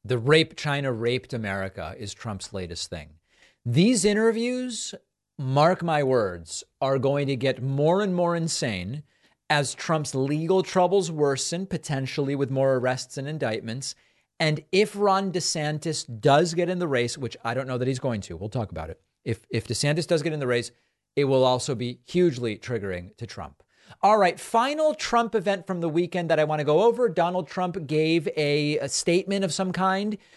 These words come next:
The lighting used, for a while now, the lighting has been terrible on these Trump videos. The new thing now is that the camera is out of focus. <laughs> And also,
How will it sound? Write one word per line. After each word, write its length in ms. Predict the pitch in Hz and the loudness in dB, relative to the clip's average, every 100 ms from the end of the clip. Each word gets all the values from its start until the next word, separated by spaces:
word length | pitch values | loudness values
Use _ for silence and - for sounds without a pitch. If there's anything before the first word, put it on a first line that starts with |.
| _ | _
The 240 | - 139 160 | -4 4 4
lighting 600 | 147 165 208 240 196 202 | 6 4 4 0 -2 -6
used, 460 | 185 160 180 - - - _ - | -4 -2 0 -2 -12 -20 _ 0
for 180 | 208 | 4
a 60 | 196 | 6
while 380 | 170 165 196 226 | 6 4 4 0
now, 220 | 247 254 | 0 0
the 120 | 196 | 0
lighting 380 | 151 147 160 165 | 4 4 2 0
has 140 | 160 | -4
been 160 | 135 123 | -4 -6
terrible 500 | 135 123 131 139 156 139 | -2 0 0 2 2 0
on 160 | 139 | -2
these 160 | 147 139 | -4 -6
Trump 320 | - 165 147 | -4 -4 -2
videos. 480 | 165 170 175 190 - _ _ - | 0 0 0 -6 -12 _ _ -2
The 140 | 165 | 2
new 260 | 156 190 233 | 4 4 2
thing 240 | 240 208 | 0 -2
now 220 | 170 165 | 0 0
is 120 | 165 | 0
that 140 | 143 - | -2 -4
the 60 | |
camera 480 | 135 - 151 156 160 | -6 -2 0 0 0
is 180 | - 127 | -2 -2
out 160 | 131 131 | 0 0
of 60 | 123 | -2
focus. 640 | - 117 - 226 - - - | -4 -4 0 0 0 -4 -4
<laughs> 60 | 622 554 571 539 587 370 370 285 | -6 -10 -14 -12 -12 -10 -8 2
And 160 | 165 175 | 4 6
also, 640 | 196 196 - 208 220 226 | 6 4 0 2 2 0